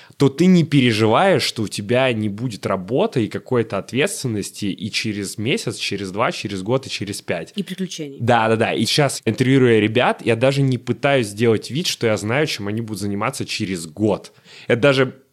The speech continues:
Speaker 1: большой стресс для части людей. Вообще-то предсказуемость скорее value proposition, чем наоборот.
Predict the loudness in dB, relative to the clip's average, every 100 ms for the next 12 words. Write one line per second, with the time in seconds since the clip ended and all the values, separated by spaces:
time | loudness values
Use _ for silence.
0 | _ 0 2 2 0 2 0 0 -4 -4
1 | -2 -2 -2 0 0 -2 -4 -12 0 0
2 | 2 2 4 2 2 -2 -2 -2 2 2
3 | 2 2 0 -4 -2 0 2 2 0 -6
4 | -2 4 4 4 -2 0 0 2 2 0
5 | -2 -2 -2 0 0 0 0 -4